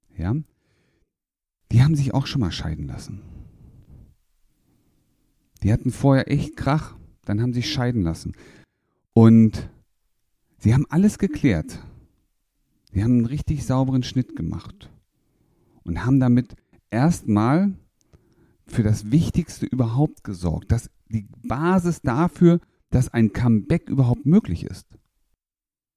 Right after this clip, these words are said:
Denn sie haben losgelassen voneinander, sie haben von den materiellen Dingen, die sie verbunden haben, die haben sie losgelassen.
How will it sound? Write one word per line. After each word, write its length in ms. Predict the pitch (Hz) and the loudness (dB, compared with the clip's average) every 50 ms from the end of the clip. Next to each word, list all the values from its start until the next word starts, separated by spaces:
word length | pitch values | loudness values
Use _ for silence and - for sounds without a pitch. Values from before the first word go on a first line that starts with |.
| _ _ _ _ _ _ _ _ _ _ _ _ _ - | _ _ _ _ _ _ _ _ _ _ _ _ _ -4
Denn 120 | 87 90 85 | -4 -2 0
sie 160 | 87 87 87 | 0 -2 -2
haben 800 | - - - 135 139 147 147 151 151 151 147 160 156 147 135 - - | -4 -6 -4 -2 0 0 0 2 2 2 2 2 0 0 -2 -4 0
losgelassen 880 | 120 123 139 170 220 240 - - - - 113 90 90 95 - - 90 | 4 4 6 6 4 2 0 -2 -4 -4 -2 -2 -2 -4 -2 -4 -8
voneinander, 800 | - - 110 95 65 90 101 101 110 135 160 180 175 165 160 151 | -2 0 0 0 2 2 2 2 2 2 2 2 4 4 4 6
sie 160 | 120 117 113 | 4 2 2
haben 200 | 123 131 135 139 - _ _ _ _ _ | 4 2 2 2 0 _ _ _ _ _
von 160 | - - 127 127 | 2 4 6 6
den 260 | 131 127 127 120 117 | 8 6 6 4 4
materiellen 640 | 131 151 156 - - 151 143 143 143 139 143 135 131 | 2 2 0 0 0 2 2 4 6 6 4 6 4
Dingen, 300 | - 202 208 190 156 113 | 6 6 8 8 8 6
die 120 | 107 113 | 4 2
sie 80 | 110 117 | 0 -2
verbunden 500 | - 123 117 107 123 156 185 175 147 131 | -4 -4 -4 0 0 2 2 2 2 2
haben, 160 | 127 127 120 - - - - - - - | 2 0 -2 -4 -8 -16 -20 -8 -4 -2
die 80 | 110 | -2
haben 200 | 107 120 143 151 | -2 0 -2 -2
sie 140 | 139 139 147 | 0 0 0
losgelassen. 960 | 143 151 165 180 202 190 - - - - 90 82 80 85 - - - - - | 2 2 4 4 4 2 0 -2 -6 -6 -4 -4 -6 -8 -10 -10 -14 -16 -16